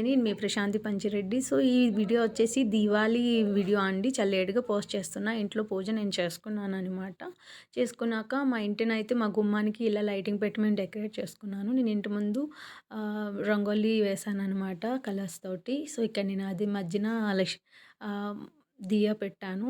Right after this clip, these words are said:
and హ్యాపీ దివాళీ అని రాశాను. So, మా ఇంటినైతే మేము లైటింగ్‌తో ఇలా పెట్టుకున్నాం. ఈలోగా మా నాని వాళ్ళ ఫ్రెండ్స్ అందరినీ పిలిచేశాడనమాట.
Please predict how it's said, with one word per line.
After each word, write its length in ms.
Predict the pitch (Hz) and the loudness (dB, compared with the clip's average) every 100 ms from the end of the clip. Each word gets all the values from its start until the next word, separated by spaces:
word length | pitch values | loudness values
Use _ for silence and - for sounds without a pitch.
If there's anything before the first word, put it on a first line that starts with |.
| 302 | -2
and 200 | 269 214 214 | -2 -4 -4
హ్యాపీ 300 | 208 - 226 | -6 -4 -2
దివాళీ 360 | 202 202 202 196 | 0 -2 -4 -6
అని 160 | 190 | -4
రాశాను. 480 | 190 185 - 180 196 349 - - - _ | -4 -6 -6 -4 -2 -2 -6 -20 -20 _
So, 140 | 226 233 | -4 -2
మా 140 | 226 214 | 0 0
ఇంటినైతే 480 | 208 208 226 226 247 | 0 0 2 2 2
మేము 240 | 247 220 208 | 4 2 2
లైటింగ్‌తో 460 | 196 196 202 196 | 0 -2 -2 0
ఇలా 200 | 214 196 | 0 0
పెట్టుకున్నాం. 540 | 190 196 - 202 196 226 | -2 -8 -8 -10 -6 -4
ఈలోగా 280 | 233 202 202 | -2 0 0
మా 100 | 214 | 0
నాని 260 | 196 190 202 | -2 -4 -4
వాళ్ళ 180 | 202 190 | -4 -2
ఫ్రెండ్స్ 280 | 185 185 | 0 0
అందరినీ 320 | 202 202 233 233 | 0 2 2 2
పిలిచేశాడనమాట. 1000 | 196 190 202 196 185 185 185 185 190 | 0 0 0 0 0 0 -2 -4 -4